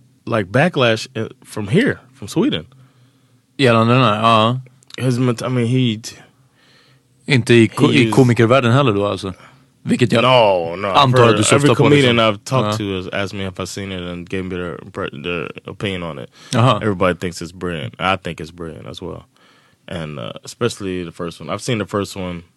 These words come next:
Speaker 1: twice and the second one once, and I wanna watch it again, but
Speaker 2: Uh-huh.
Speaker 1: the first one is like, he just was showing you what he's made of. Second one, he's just loose and messing around.
Speaker 2: Huh.
Speaker 1: It's great.
Speaker 2: Ja, nej, jag måste se. Ja.
Speaker 1: But, uh, he talks about transgenders a little bit.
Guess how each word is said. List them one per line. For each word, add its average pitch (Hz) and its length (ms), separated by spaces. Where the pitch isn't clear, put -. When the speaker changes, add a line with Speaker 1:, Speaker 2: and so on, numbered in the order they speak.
Speaker 1:
twice 101 480
and 87 460
the - 80
second 92 340
one 90 180
once, - 480
and 85 140
I 82 40
wanna 80 200
watch 80 260
it 85 80
again, 82 380
but 78 240
Speaker 2:
Uh-huh. 104 300
Speaker 1:
the 95 120
first 101 300
one 82 180
is 80 140
like, - 220
he 90 120
just 82 300
was - 280
showing 90 360
you 85 120
what 85 160
he's 82 80
made 82 240
of. 76 60
Second 92 260
one, 85 80
he's 85 160
just 80 160
loose 87 340
and 76 140
messing 78 260
around. 80 280
Speaker 2:
Huh. 117 180
Speaker 1:
It's 92 100
great. 78 320
Speaker 2:
Ja, 107 320
nej, 113 160
jag 120 100
måste 127 240
se. 117 100
Ja. 101 520
Speaker 1:
But, 127 180
uh, 117 400
he 110 60
talks 110 320
about 101 400
transgenders 104 760
a - 20
little 90 200
bit. 90 240